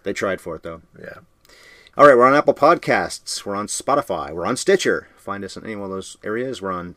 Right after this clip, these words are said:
Speaker 1: top niner project dot com, of course, the website. All the podcasts that I have ever been involved in with Chris or with Bev are there.
Speaker 2: Want to go hit the gym for a couple hours, Ryan?
Speaker 1: I want to get my pump.
Speaker 2: Get your pump.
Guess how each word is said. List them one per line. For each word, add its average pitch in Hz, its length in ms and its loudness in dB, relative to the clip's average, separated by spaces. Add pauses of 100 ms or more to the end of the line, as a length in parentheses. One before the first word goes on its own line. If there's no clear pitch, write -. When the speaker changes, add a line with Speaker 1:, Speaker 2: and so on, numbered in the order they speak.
Speaker 1:
top - 160 -10
niner 90 180 -10
project 92 320 -12
dot 82 180 -14
com, 113 200 -10
of 113 80 -12
course, 131 220 -8
the 98 80 -10
website. 127 420 -4 (500)
All 117 100 -2
the 107 80 -6
podcasts 101 540 -8
that - 260 -12
I 127 120 2
have 135 100 4
ever 101 160 -2
been 92 140 -8
involved 90 380 -10
in 90 200 -14
with 80 140 -20
Chris - 240 -10
or 92 100 -8
with 87 140 -12
Bev 87 240 -12
are 64 120 -8
there. 175 340 4 (120)
Speaker 2:
Want 117 80 -10
to 117 40 -8
go 120 100 -2
hit 131 100 -6
the 120 80 -12
gym 120 220 -8
for 120 100 -10
a - 20 -8
couple 123 220 -2
hours, 123 240 -2
Ryan? 135 300 -4 (920)
Speaker 1:
I 117 40 4
want 135 180 4
to 135 60 2
get 101 160 2
my 107 160 2
pump. 101 420 0 (160)
Speaker 2:
Get - 140 -10
your 120 120 -4
pump. 110 440 -8